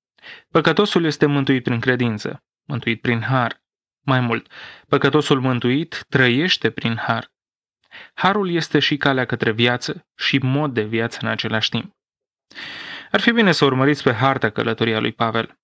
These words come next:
Veți descoperi că această călătorie împreună cu Pavel, fie și numai imaginară, este o experiență fascinantă. În timpul acestei a doua călătorii misionare vom merge cu el în Europa.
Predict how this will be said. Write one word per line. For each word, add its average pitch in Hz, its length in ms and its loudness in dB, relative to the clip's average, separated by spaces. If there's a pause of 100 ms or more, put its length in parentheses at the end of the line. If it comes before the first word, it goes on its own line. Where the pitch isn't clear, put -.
(500)
Veți 139 220 2
descoperi 131 580 0
că 139 100 -4
această 120 480 -2
călătorie 120 640 -2
împreună 117 600 -2
cu 113 140 -6
Pavel, 120 420 0 (340)
fie 156 240 2
și 147 140 0
numai 135 240 0
imaginară, 120 640 -2 (220)
este 156 300 0
o - 20 4
experiență 143 680 0
fascinantă. 123 840 -4 (920)
În 147 100 2
timpul 147 280 2
acestei 135 400 2
a 117 80 2
doua 135 280 2
călătorii 117 440 -2
misionare 123 580 -2
vom 127 200 -4
merge 110 260 -2
cu 113 120 -4
el 113 100 0
în 113 140 0
Europa. 123 540 -2